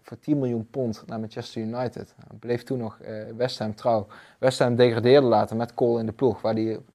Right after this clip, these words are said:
zijn eenentwintigste of zo was hij daar al aanvoerder. Ehm,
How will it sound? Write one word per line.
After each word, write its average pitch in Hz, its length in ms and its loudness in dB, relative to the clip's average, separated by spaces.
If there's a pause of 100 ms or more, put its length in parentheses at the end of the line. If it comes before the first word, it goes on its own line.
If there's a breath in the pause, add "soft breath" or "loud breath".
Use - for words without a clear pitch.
zijn - 180 -16
eenentwintigste 127 500 -16
of - 60 -20
zo 110 140 -4
was 107 160 -4
hij 120 80 -6
daar 110 140 2
al 107 180 -2
aanvoerder. 104 480 -6 (640 soft breath)
Ehm, 101 640 -4